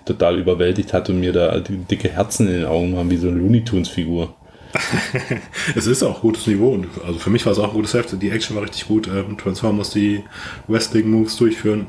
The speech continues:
Speaker 2: alles gut. Aber ich, also für mich hatte dieses erste Heft jetzt, ich, da habe ich schon bessere erste Hälfte von Daniel Warren Johnson gelesen, sagen wir's mal so.
Speaker 1: Ja, das definitiv, aber so für die Transformers-Thematik, mit der ich jetzt ja,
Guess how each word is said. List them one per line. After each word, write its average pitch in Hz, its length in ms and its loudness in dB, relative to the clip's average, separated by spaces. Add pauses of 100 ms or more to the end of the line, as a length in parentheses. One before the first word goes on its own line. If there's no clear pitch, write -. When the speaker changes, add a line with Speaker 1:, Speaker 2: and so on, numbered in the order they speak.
(120)
Speaker 2:
alles 110 220 -4
gut. 127 200 0 (360)
Aber 87 560 -2 (100)
ich, 95 140 -6 (520)
also 87 140 -2
für 101 140 0
mich 110 280 2
hatte 104 200 -2
dieses 98 220 -2
erste 110 360 0
Heft 110 160 0
jetzt, 98 280 -2 (300)
ich, - 300 -6
da - 160 -2
habe 107 140 0
ich - 60 2
schon 98 140 2
bessere 92 280 0
erste 92 300 -2
Hälfte 98 260 -4
von 92 160 -2
Daniel 95 240 2
Warren 87 180 0
Johnson 90 320 -2
gelesen, 80 240 -4
sagen 87 160 -2
wir's - 140 -10
mal 78 100 -6
so. 87 120 -12 (300)
Speaker 1:
Ja, 82 640 0
das - 220 -2
definitiv, 110 600 2
aber 95 200 2
so 101 140 2
für 113 160 2
die 98 120 0
Transformers-Thematik, 110 1200 2
mit 104 160 2
der 104 160 4
ich - 120 -4
jetzt 104 240 -2
ja, 101 320 0